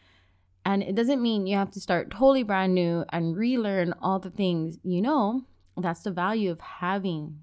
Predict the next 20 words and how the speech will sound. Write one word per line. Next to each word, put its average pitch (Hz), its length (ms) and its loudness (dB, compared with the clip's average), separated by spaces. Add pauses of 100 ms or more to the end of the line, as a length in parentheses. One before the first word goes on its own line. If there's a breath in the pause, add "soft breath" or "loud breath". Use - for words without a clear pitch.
(160)
all 165 140 -2
that 151 160 -4
experience - 440 -12
and 160 100 -8
knowledge. 175 380 -4 (500 soft breath)
But 208 100 0
what 294 160 2
I'm 427 80 -6
talking 247 400 0
about 175 420 -2
is 170 340 -4 (720)
really 294 460 2
take 240 300 0
time 233 680 0
to 220 120 -2
take 214 220 -2
the 180 80 -2
back 160 360 -6
seat 247 400 -4 (160)
about, 175 760 -2